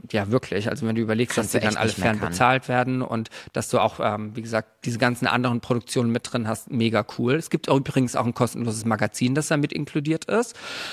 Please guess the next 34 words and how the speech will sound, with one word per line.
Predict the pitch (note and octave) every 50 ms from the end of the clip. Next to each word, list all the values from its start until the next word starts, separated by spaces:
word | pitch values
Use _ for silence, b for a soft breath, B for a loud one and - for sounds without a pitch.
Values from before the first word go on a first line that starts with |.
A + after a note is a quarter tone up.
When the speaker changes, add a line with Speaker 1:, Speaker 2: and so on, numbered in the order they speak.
| B - -
Speaker 1:
Ähm, | C#3+ C#3+ D3+ D#3
und | - - D#3+ D3+
dann | D#3 E3
gibt | E3 G3+ -
es | G3 -
noch | F3+ D3+
die | - C#3+ B2
Jahresmitgliedschaft | C3 C3 C#3 D#3 E3+ - - F#3 F3+ - G3 F#3 F#3 - - G3+ G3 G3+ - - -
und | - C#3
bei | B2+ C3+ B2+
der | B2 A#2
Jahresmitgliedschaft | A#2+ C3 C#3 D#3 F3+ F3 - F3+ F3 - - F#3 F3+ - - - F3+ F3 F3 B B B B B -
ist | - - -
es | C3 C3
eine | C3+ B2
jährliche | A2+ A#2+ B2 B2 C3 C3 - - -
Abbuchung | C3 - - C3 A#2+ - B2 A2+
von | - - A#2 A#2 A#2+ - _ _ -
einhundertachtzehn | B2 B2+ C3+ C#3 B2 C3 B2 A#2+ A#2 - - B2 A#2 - - - A#2+ A#2
Euro | - - A2 G#2 G#2 G2+
achtzig. | - C#3 C#3 - - - - A3+ A3 B B B B B -
Das | C3+ A#2 -
sind | - C3 C#3+ - -
neun | C3 B2+ C3+ C#3 C#3+ D3+ D#3+
Euro | - C3+ A#2+ A#2+ A2+ A2+ A2
neunzig | A2 A2+ A2+ A2+ A2+ - A#2+ - -
im | G#2
Monat. | G#2+ A2+ C3 D#3+ E3 B2+ A#2+ C3+ F3 - B B B B B B B
Und | - - C3 B2
jetzt | B2 C3 - -
für | - - B2+ D2
alle, | G2 A#2+ C3 D3+ F#3
passt | F#3 - - A#2 - - - -
auf, | A2+ B2+ F3 G3+ -